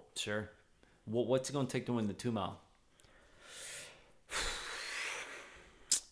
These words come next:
Speaker 2: I, I have no <laughs> idea, to be
Speaker 1: Yeah.
Speaker 2: honest.
Speaker 1: What's your
Speaker 2: Um,
Speaker 1: P-, what's your two mile P R?
Speaker 2: nine twenty-five.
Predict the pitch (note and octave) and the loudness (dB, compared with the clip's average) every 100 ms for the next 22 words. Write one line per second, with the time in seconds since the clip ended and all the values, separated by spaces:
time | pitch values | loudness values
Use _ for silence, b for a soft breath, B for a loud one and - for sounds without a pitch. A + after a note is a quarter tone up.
0 | - - _ - _ _ - B2 B2 B2 | -20 -20 _ -20 _ _ 8 10 10 12
1 | A2 A2 A#2+ C3 A2 G#2+ G#2 G#2+ A2 G#2+ | 12 10 6 10 12 12 10 10 12 12
2 | G#2 G#2 - - b b A#2+ A#2+ A2 G#2 | 10 6 0 -6 b b 8 12 12 12
3 | D3 A#2 A#2+ A#2+ C3 A#2+ B2+ A#2+ G#2 A#2 | 6 4 4 6 4 2 4 6 6 4
4 | G2+ F#2 - - - A#2 A#2+ A#2+ - B2 | 0 0 -4 -16 0 12 12 12 12 10
5 | - A2+ G#2+ - | 12 10 10 4